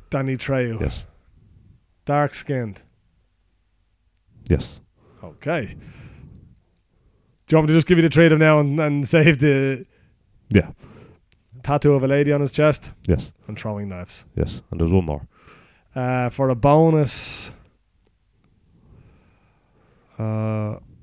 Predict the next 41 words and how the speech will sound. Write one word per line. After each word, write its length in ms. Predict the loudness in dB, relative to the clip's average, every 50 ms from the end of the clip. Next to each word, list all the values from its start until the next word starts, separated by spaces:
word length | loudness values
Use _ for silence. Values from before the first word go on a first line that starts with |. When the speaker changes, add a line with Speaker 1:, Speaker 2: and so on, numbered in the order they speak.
| _ _ _ _ _ _ _ _ _ _ _ _
Speaker 1:
dark 300 | -14 -12 -12 -10 -6 0
Speaker 2:
So 160 | 2 4 4
I 40 | 4
Speaker 1:
skin. 60 | 2
Speaker 2:
asked 240 | 2 0 -2 -4 -6
up 60 | -10
the 100 | -12 -12
question, 280 | -12 -14 -14 -16 _ -18
I 20 | -16
was 60 | -16
meant 120 | -16 -16
to 60 | -14
say, 180 | -14 -14 -14 -14 -18 -20 _ _ _ _ _ -12
aside 280 | -10 -6 -4 -4 -4 -4
from 100 | -4 -4
being 200 | -6 -6 -6 -6
Mexican. 380 | -8 -10 -10 -12 -12 -14 -14 -14 _ _ _ _ _ _ _ _ _ -14
Speaker 1:
Hmm. 260 | -12 -10 -10 -10 -10 -12 -14 -18 _ _ _ _ _ _
He 60 | -20 -20 -18
said 160 | -14 -10 -8
he 60 | -8 -8
was 80 | -8
dark 300 | -6 -4 -2 -2 -2 -4
skinned. 520 | -6 -8 -8 -6 -6 -4 -6 -8 -10 -12 -18 _ _ _ _ _ _ _ _ _ _ _ _ _ _
There 80 | -14 -12
was 80 | -10 -6
something 280 | -4 -4 -2 0 0
in 80 | 2 2
between. 420 | 2 2 2 2 2 2 0 0
Then 160 | 0 0 0
it 80 | 0 0
was 120 | -2 -4
the 160 | -2 -2 -4 -4
tattooed 340 | -4 -6 -4 -4 -4 -4 -2
lady 160 | -4 -4 -4
on 60 | -6 -6
chest 220 | -8 -8 -8 -8
and 120 | -10 -10
the 40 | -10
throwing 380 | -10 -10 -10 -8 -8 -8 -8 -10
knives. 560 | -10 -10 -10 -12 -12 -14 -16 -18 -20 -20 -20